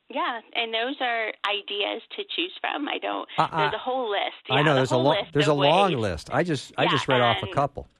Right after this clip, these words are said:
Speaker 1: Yeah, I'm very clear. No one should be doing all of these things <laughs> for their husband or feel like they have to do all of these things. It's more of a menu of ideas to choose from. What works for you in your day,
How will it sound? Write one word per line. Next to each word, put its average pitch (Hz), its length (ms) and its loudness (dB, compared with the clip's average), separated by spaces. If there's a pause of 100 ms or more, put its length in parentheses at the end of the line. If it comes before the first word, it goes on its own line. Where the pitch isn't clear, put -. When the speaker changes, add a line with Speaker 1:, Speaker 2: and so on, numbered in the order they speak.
(260)
Speaker 1:
Yeah, 247 160 0 (160)
I'm - 160 -8
very 269 320 0 (160)
clear. 208 400 -2 (160)
No 214 240 -4
one 254 320 -2
should - 160 -8
be 202 80 -4
doing 190 320 -2
all 185 240 -4
of 233 160 -4
these 240 160 -8
things 226 200 -6
<laughs> - 40 -6
for - 80 0
their 277 240 -4
husband 208 400 -4
or 190 240 -6
feel 214 160 -4
like 233 240 -4
they 240 80 -4
have 202 240 -4
to - 80 -10
do 196 80 -4
all 185 240 -4
of 196 80 -8
these 202 160 -6
things. 185 240 -6 (320)
It's 240 240 -4
more 247 160 0
of 233 80 -4
a 202 160 -2
menu 175 400 -4
of 170 80 -4
ideas 190 480 -2
to 190 160 -4
choose 185 240 -4
from. 185 160 -4
What 208 160 -2
works 214 320 -6
for 196 80 -4
you 190 240 -4
in 185 160 -6
your 185 160 -4
day, 180 480 -4